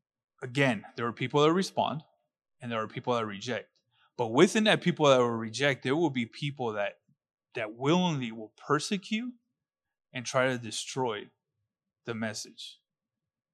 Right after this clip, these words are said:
So how are we supposed to operate? So we're in, in, in, in this hostile environment as the church of God, as believers, and I'm talking to us who are believers, like, how,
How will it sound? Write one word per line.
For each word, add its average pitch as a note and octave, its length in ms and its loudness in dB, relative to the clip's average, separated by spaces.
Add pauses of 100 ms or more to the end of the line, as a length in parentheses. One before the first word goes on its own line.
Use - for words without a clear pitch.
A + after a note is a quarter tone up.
(520)
So B2+ 200 -4
how D3 360 4
are D#3 140 4
we C#3 260 -4
supposed - 460 -10
to A#2+ 60 -16
operate? G#2 360 -10 (880)
So - 180 2
we're D3+ 380 8
in, C#3 400 -2 (100)
in, A#2+ 440 -2 (1300)
in, B2 300 -2
in C3+ 180 -4
this - 640 -4 (240)
hostile D#3+ 800 6
environment B2 680 0 (120)
as B2+ 220 0
the C#3 80 -4
church C3 300 -4
of A#2 120 -8
God, G#2 240 -2 (100)
as C#3 160 4
believers, B2 500 -4
and A#2+ 100 -10
I'm A#2+ 80 -6
talking C#3+ 420 -4 (480)
to C3+ 140 2
us C#3 480 0
who C3+ 120 0
are C3 80 4
believers, A#2+ 540 -8
like, A2+ 180 -10
how, B2 360 6